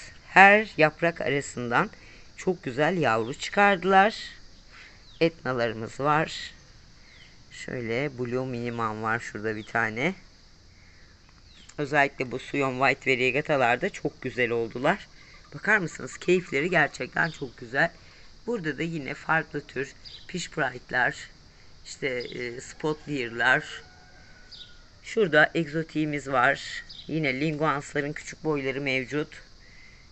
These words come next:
Birçok türümüz satışta. Şöyle duble edilislerimiz var. Şu şekilde. Hemen buraya geçiyorum.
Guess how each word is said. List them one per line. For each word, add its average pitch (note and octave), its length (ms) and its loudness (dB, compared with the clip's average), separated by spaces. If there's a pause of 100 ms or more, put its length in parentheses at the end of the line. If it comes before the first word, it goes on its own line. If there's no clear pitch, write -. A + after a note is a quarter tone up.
(140)
Birçok G3 480 -2
türümüz C#3+ 640 -4 (1120)
satışta. - 1040 -2
Şöyle A#2+ 460 -4
duble C3 440 -2
edilislerimiz D#3+ 880 -4
var. D#3+ 460 2 (580)
Şu - 160 -14
şekilde. D#3 680 -4 (1300)
Hemen E3+ 420 -4
buraya C3+ 340 -8
geçiyorum. D#3+ 680 -2